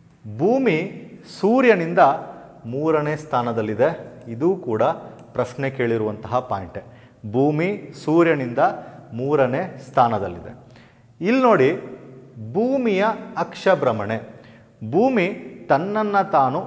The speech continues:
ಒಂದು ರೌಂಡ್ ತನ್ನ ಕಕ್ಷೆಯಲ್ಲಿ ಸುತ್ತೋದಕ್ಕೆ ತೆಗೆದುಕೊಳ್ಳುವಂತಹ ಅವಧಿ ಇಪ್ಪತ್ನಾಲ್ಕು ಗಂಟೆ ಐವತ್ತಾರು ನಿಮಿಷ ನಾಲ್ಕು ಪಾಯಿಂಟ್ ಜೀರೋ ಒಂಬತ್ತು ಸೆಕೆಂಡು.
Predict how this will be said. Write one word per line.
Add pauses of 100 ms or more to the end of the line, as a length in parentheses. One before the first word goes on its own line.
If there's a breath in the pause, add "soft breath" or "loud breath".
(120)
ಒಂದು
ರೌಂಡ್
ತನ್ನ
ಕಕ್ಷೆಯಲ್ಲಿ
ಸುತ್ತೋದಕ್ಕೆ
ತೆಗೆದುಕೊಳ್ಳುವಂತಹ
ಅವಧಿ (600 loud breath)
ಇಪ್ಪತ್ನಾಲ್ಕು
ಗಂಟೆ (200)
ಐವತ್ತಾರು
ನಿಮಿಷ (720 loud breath)
ನಾಲ್ಕು
ಪಾಯಿಂಟ್
ಜೀರೋ
ಒಂಬತ್ತು
ಸೆಕೆಂಡು.